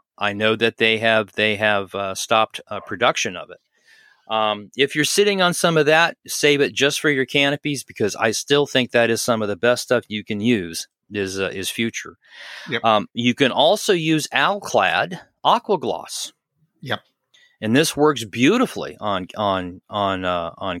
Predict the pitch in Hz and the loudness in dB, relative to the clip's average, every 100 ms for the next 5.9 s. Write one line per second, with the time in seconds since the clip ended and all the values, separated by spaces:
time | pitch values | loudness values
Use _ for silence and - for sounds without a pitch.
0 | - - 92 90 87 82 - 98 90 - | -10 -8 -6 -4 -6 -8 -6 -6 -4 -8
1 | 73 - - - 104 101 95 110 110 110 | -8 -10 -12 -6 0 0 0 0 2 4
2 | 113 101 110 113 120 110 - 107 104 110 | 2 0 0 2 2 0 -2 -4 0 2
3 | 110 - - - - 147 143 - 90 110 | 0 -4 -14 -14 -2 0 0 -4 -2 0
4 | 120 117 123 107 113 151 101 92 - 123 | 2 2 -2 -4 -2 0 -2 -8 -2 -2
5 | 175 92 180 175 - 208 190 190 - | -2 -2 -2 0 0 2 2 0 -6